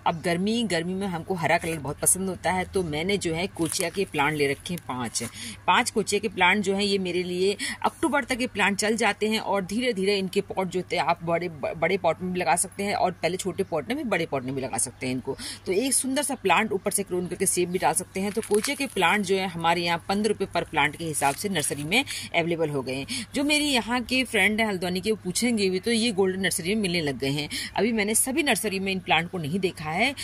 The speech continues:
अभी मैं इनको जो है बरेली रोड में जो नर्सरी है, Golden Nursery, वहाँ से लेके आई हूँ। फिर लाई हूँ मैं जीनिया के plant।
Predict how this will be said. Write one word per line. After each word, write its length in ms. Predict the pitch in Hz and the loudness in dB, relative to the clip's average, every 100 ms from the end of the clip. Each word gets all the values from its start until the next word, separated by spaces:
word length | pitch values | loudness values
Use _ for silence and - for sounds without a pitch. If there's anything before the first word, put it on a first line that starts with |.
| 233 - | -10 -4
अभी 180 | 170 208 | 0 2
मैं 180 | 196 | 2
इनको 300 | 185 175 196 | 2 0 -2
जो 140 | 185 190 | 0 -2
है 80 | 208 | -2
बरेली 320 | 165 165 185 | -2 0 -2
रोड 320 | 160 165 165 | -2 -6 -4
में 100 | 180 | -6
जो 80 | 165 | -4
नर्सरी 400 | 143 - 156 170 | -2 -2 -2 -4
है, 80 | 185 | -2
Golden 280 | 165 160 | -2 0
Nursery, 320 | 160 180 202 285 | 0 -2 0 0
वहाँ 260 | 202 156 | 2 2
से 120 | 151 | 0
लेके 280 | 143 117 139 | 0 -4 -2
आई 220 | 117 113 | -2 -2
हूँ। 180 | 117 120 - - - - - - - - - | -4 -6 -10 -20 -20 -20 -20 -20 -20 -20 -18
फिर 160 | - 285 | -4 0
लाई 280 | 262 202 202 | 4 2 2
हूँ 120 | 208 | -2
मैं 240 | 202 214 | 0 0
जीनिया 360 | 165 175 170 170 | 0 0 2 0
के 120 | 139 | -2
plant। 340 | - 127 117 | -8 -8 -8